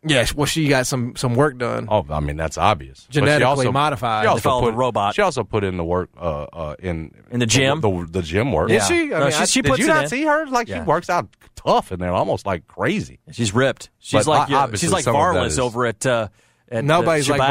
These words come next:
Speaker 1: Varless.
Speaker 3: place.
Speaker 1: Nobody's like Varless. Varless is a god amongst men at this point.
Speaker 3: That man's dropped two hundred.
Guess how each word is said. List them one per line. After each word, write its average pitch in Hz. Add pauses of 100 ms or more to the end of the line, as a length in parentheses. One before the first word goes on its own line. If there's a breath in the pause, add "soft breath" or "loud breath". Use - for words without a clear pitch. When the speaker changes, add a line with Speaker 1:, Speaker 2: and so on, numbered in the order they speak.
Speaker 1:
Varless. 139
Speaker 3:
place. 101
Speaker 1:
Nobody's 160
like 143
Varless. 127
Varless 160
is 156
a 131
god 151
amongst 147
men 143
at 127
this 117
point. 131
Speaker 3:
That 120
man's 127
dropped 147
two 131
hundred. 98